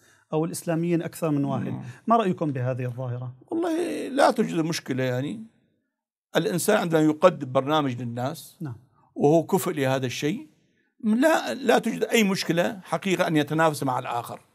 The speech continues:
Speaker 2: أنا أقول يعني في المستقبل حقيقة يجب أن يكون التنافس بين الأحزاب على أساس برامج وليس على أساس شعارات.
Speaker 1: نعم.
Speaker 2: فأنا عندما أقدم برنامج للشعب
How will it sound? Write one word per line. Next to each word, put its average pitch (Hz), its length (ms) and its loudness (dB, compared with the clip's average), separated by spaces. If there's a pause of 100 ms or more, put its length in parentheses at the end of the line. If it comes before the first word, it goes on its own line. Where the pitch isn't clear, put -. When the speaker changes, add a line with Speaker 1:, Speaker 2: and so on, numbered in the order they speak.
(520)
Speaker 2:
أنا 269 220 4
أقول 220 280 0
يعني 175 240 2
في 139 120 -2
المستقبل 160 600 2
حقيقة 147 600 -4 (440)
يجب 202 320 2
أن 156 220 -4 (1160)
يكون 190 400 2
التنافس 151 640 2
بين 165 280 0
الأحزاب 170 460 -2
على 151 300 0
أساس 160 220 0
برامج 143 440 2 (1080)
وليس 190 300 2
على 156 180 4 (100)
أساس 156 220 2
شعارات. 131 560 2 (220)
Speaker 1:
نعم. 131 240 -10 (800)
Speaker 2:
فأنا 196 260 6
عندما 214 280 2
أقدم 190 420 0
برنامج 180 360 2
للشعب 143 500 0